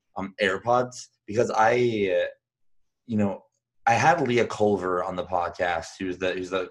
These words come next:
co-founder of Breaker, the C T O of Breaker, like, a long time ago. I don't know, like, eight months ago, ten months ago.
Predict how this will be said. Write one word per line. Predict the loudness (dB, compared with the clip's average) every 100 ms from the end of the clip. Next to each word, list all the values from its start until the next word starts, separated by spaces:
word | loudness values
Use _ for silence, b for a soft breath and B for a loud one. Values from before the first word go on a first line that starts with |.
| -2
co-founder | 0 0 0 2 0
of | 0
Breaker, | -2 -2 -2 -6
the | -6
C | -8 -10
T | -6 -4
O |
of | -4
Breaker, | -4 -6 -6
like, | -6 -10 -10
a |
long | -2 0 0
time | -4 -6
ago. | -6 -6 -4
I | -4
don't | -4
know, | -6
like, | -10 -14 _ -14 -2
eight | 0
months | 0 -4
ago, | -8 -6 -4
ten | -2 -2
months | -4 -10
ago. | -8 -8